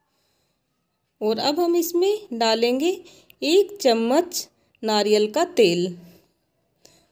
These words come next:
तो फ्रेंड्स, अगर आपके पास नारियल का तेल नहीं है तो आप इसमें कैस्टर ऑयल भी डाल सकते हैं, अरंडी का तेल भी इसमें डाल सकते हैं। अरंडी का तेल भी बेहद कारगर होता है खाज खुजली के लिए।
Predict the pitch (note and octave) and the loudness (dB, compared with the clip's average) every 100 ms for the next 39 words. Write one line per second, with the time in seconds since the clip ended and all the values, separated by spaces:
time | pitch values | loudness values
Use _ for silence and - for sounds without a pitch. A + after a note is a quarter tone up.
0 | _ _ _ - C4 D4 D4 D4 C4+ E4 | _ _ _ -10 -2 0 0 2 4 6
1 | E4+ F4 F4+ F4 E4+ E4 C#4+ B3 A#3+ A#3+ | 6 4 2 2 2 4 2 4 4 4
2 | B3 A#3+ C4 C4 C#4+ F4 F4+ F4 D#4 B3+ | 0 2 2 4 4 4 6 4 4 2
3 | A#3+ A#3 D#4 F#4 F4+ A#3 A3+ A#3+ A#3 - | 2 0 2 2 4 2 2 0 0 4
4 | G#3+ A3 B3 F#4+ B3+ G3 G3+ G3+ - A3 | 4 4 0 0 2 0 0 -4 0 0
5 | A3 G#3+ - G#3+ G#3+ G#3 A3 C#4+ D#4 A3+ | 0 -2 0 4 4 4 2 2 4 4
6 | G3+ G#3 G#3+ A3 D4 A3+ F#3 G#3 G3+ - | 4 2 -2 0 0 2 0 0 -4 -4
7 | - G3+ G3+ F#3+ F3+ - - _ A#3 C4+ | -2 -2 0 -4 -8 -20 -20 _ 0 2
8 | D#4 F4 F4 F4 F4 E4 F4 C4+ A3 B3 | 2 2 2 0 0 0 2 0 0 0
9 | A#3 A3 - A#3 C#4 E4 E4 E4 E4 E4 | -2 -2 2 2 4 4 2 2 4 6
10 | E4 E4 D#4 D4+ D#4 F4 E4+ E4+ E4+ E4+ | 4 2 0 0 0 2 2 2 4 6
11 | F4+ | 6